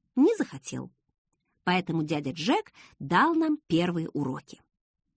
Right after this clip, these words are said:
Он сказал: "Атикус ружьями не интересуется". Атикус сказал Джиму: "Я бы предпочел, чтобы ты стрелял на огороде по жестянкам,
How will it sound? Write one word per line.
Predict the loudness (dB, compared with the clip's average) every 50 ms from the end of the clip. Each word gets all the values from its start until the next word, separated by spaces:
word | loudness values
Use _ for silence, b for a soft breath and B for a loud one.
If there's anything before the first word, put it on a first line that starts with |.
| _ _ _
Он | -2 -2 -2
сказал: | -2 -2 -2 0 0 0 -2 -4 B B B B B B _ _
"Атикус | 2 4 4 4 2 -2 -6 -6 -2 -2 -2 -2 -2 -8 -12 _
ружьями | 0 2 2 2 2 0 -2 0 0 2 2
не | 4 2 4 4
интересуется". | 2 4 4 2 2 2 2 2 2 2 2 0 -6 -10 -12 -12 -16 _ _ _ _ _ _ _ _ _ _ _ _ _ _ _ _
Атикус | -2 -2 0 0 -2 -6 -10 -8 -8 -8 -8 -10 -16 _ _ _
сказал | -16 -6 -4 -2 -2 0 0 -2 -2
Джиму: | -4 -6 -10 -10 -12 -14 -18 -20 _ _ _ _ _ _ _ _ _ b b b b b b b b b b
"Я | b 0 2 2 4
бы | 4 2 2
предпочел, | 2 0 -2 0 -2 -4 0 2 2 2 2
чтобы | 0 -2 -2 -2 -2
ты | -2 -2 -4
стрелял | -2 0 0 0 2 2 2 4
на | 4 2 2
огороде | 2 0 0 2 2 2 0 0 -2
по | -2 0
жестянкам, | 0 -2 -2 -4 -2 2 2 2 2 2 -2 -6 -12 -12 -12